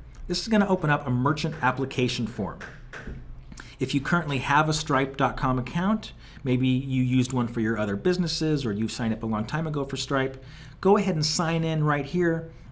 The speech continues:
and go through the process. If you don't know what Stripe is, or maybe you've never heard of it, or if you don't have an account, let's go ahead and fill out this form. So once again, this is a merchant application form.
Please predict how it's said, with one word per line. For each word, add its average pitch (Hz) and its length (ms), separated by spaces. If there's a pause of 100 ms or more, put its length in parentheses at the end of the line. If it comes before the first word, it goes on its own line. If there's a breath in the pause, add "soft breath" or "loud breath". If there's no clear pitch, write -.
(100)
and 123 120
go 123 120
through 120 140
the 117 80
process. - 600 (240)
If 120 120
you 123 60
don't 131 240
know 127 80
what 120 180
Stripe 120 380
is, 185 160
or 143 100
maybe 123 220
you've 117 80
never 113 220
heard 185 200
of 170 120
it, 165 120
or 101 160
if 98 120
you 107 80
don't 117 200
have 175 240
an 170 60
account, 143 380 (320 loud breath)
let's 165 160
go 185 120
ahead 170 120
and 143 120
fill 160 140
out 135 140
this 123 120
form. 104 400 (220)
So - 280 (380 loud breath)
once 226 220
again, 160 260
this 185 140
is 269 100
a 254 60
merchant 170 400
application 131 600
form. 92 400